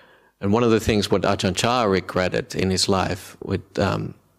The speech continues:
Ajahn Brahm was his assisti-, assistant or he, really nearby there one time, and Ajahn Chah said, "I built too many monasteries, but I did not build monks."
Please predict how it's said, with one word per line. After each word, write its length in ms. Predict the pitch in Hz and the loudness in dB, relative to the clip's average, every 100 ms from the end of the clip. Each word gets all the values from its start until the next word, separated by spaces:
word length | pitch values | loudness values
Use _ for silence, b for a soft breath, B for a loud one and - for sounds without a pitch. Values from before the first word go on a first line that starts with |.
| _ _ - | _ _ -4
Ajahn 280 | 101 98 90 | -2 0 2
Brahm 480 | 95 95 92 90 | 2 2 0 -2
was 240 | 92 92 - | -2 -2 -2
his 160 | 90 | -2
assisti-, 400 | 90 - 117 113 | -2 0 0 0
assistant 560 | - - 107 - 95 87 | 0 0 2 2 0 2
or 260 | 90 87 - | 2 2 0
he, 140 | 87 - - | -6 -8 -10
really 340 | 71 101 95 | -2 2 4
nearby 480 | 92 95 90 98 101 | 4 2 2 0 0
there 300 | 98 92 92 | 0 0 0
one 220 | 90 90 | 0 -2
time, 340 | - 92 90 90 | 0 0 0 -2
and 100 | 90 | -2
Ajahn 400 | 90 90 90 90 | -2 0 0 -2
Chah 280 | 95 90 | 0 0
said, 320 | - - - - B B B B B B B B _ _ _ _ _ _ _ _ _ _ _ _ | 0 -2 -4 -8 B B B B B B B B _ _ _ _ _ _ _ _ _ _ _ _
"I 80 | 92 | -2
built 320 | 107 95 - | 2 2 0
too 260 | - 107 | 0 2
many 360 | 101 95 92 87 - _ _ - | 2 4 2 0 -6 _ _ -2
monasteries, 800 | 95 90 - - 90 - - - - | 0 0 -2 -4 -4 -4 -4 -8 -6
but 120 | - | -2
I 100 | 85 | 0
did 320 | 85 - 87 90 | 0 0 0 0
not 320 | 87 87 - | -2 -2 -4
build 300 | 82 80 - | -2 -2 -2
monks." 480 | - 50 - - | -4 -6 -10 -14